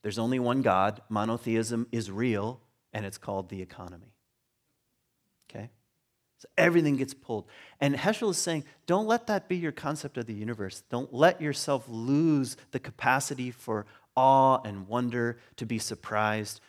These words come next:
to revere, to walk with a kind of posture in the world that you might stumble into something, um, grand and magnificent. Don't lose it, 'cause everything will get pulled into market value.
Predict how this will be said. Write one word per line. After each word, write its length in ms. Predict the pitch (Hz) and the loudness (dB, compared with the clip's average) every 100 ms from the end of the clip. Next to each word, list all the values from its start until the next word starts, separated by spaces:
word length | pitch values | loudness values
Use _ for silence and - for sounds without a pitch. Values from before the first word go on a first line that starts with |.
| _ | _
to 160 | - | -8
revere, 600 | 113 98 92 104 101 98 98 - _ _ | -8 -8 -6 -2 0 -2 -4 -18 _ _
to 300 | - 123 113 113 | -8 -4 -4 -6
walk 580 | 104 110 135 139 - - - | -2 6 6 6 -2 -18 -6
with 140 | 127 | -2
a 60 | 117 | 0
kind 180 | 127 | 0
of 80 | 110 | -2
posture 420 | - 117 120 - | 2 2 2 0
in 100 | 123 | -4
the 60 | 113 | -4
world 360 | 107 104 104 104 | -2 -2 -2 -4
that 100 | 120 | -4
you 100 | 117 | 0
might 240 | 117 127 | 0 -2
stumble 440 | - - 117 113 | -4 -2 -2 -2
into 160 | 110 104 | -4 -6
something, 520 | - 110 104 110 104 101 _ _ _ _ - | -6 -8 -8 -8 -8 -12 _ _ _ _ -6
um, 440 | 107 101 98 98 107 | -4 -4 -6 -10 -12
grand 500 | 113 90 90 90 92 - - _ _ _ _ _ | -10 -10 -12 -14 -20 -20 -20 _ _ _ _ _
and 140 | - 104 | -8 -4
magnificent. 640 | 90 90 92 - - - - _ _ | -4 -6 -12 -12 -16 -18 -20 _ _
Don't 180 | 135 143 | 0 2
lose 260 | 156 165 135 | 4 4 2
it, 140 | 101 - _ | -6 -10 _
'cause 120 | - | 6
everything 340 | 127 185 202 196 | 10 10 10 8
will 120 | 180 | 6
get 180 | 147 - | 4 2
pulled 280 | 165 160 143 | 0 0 2
into 140 | 135 | 2
market 320 | 120 117 - | 2 0 -2
value. 340 | 101 87 87 | -6 -8 -10